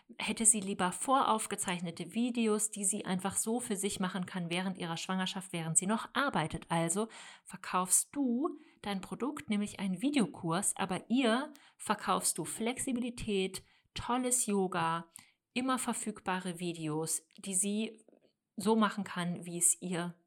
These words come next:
beliebt. Also das ist halt so ein Ding, woran du immer wieder denken musst, dass du das hervorheben darfst, was jetzt wirklich der Vorteil daran ist, was der Nutzen davon ist, was die Transformation ist,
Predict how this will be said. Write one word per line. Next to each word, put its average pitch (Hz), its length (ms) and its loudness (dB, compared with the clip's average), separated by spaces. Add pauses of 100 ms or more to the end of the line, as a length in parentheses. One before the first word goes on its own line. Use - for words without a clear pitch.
beliebt. - 580 -4 (720)
Also 175 680 0
das 196 180 -2
ist - 160 2
halt 202 240 0 (540)
so 185 140 -4
ein 175 260 -2
Ding, 254 420 0 (760)
woran 196 320 0
du 202 80 -2
immer 196 240 -2
wieder 185 160 -4
denken 180 320 -4
musst, 160 220 -2
dass 170 100 -6
du - 80 -8
das - 200 -2
hervorheben 220 960 -2
darfst, 165 640 -2 (460)
was 185 340 4
jetzt 269 300 -6
wirklich 202 640 -4 (340)
der 175 100 -4
Vorteil 226 800 -2
daran 170 320 -4
ist, - 480 4
was 190 160 2
der 180 160 -2
Nutzen 220 380 0
davon 180 320 -6
ist, - 220 -2
was 180 140 -4
die 196 100 -4
Transformation 190 1080 0
ist, - 420 -2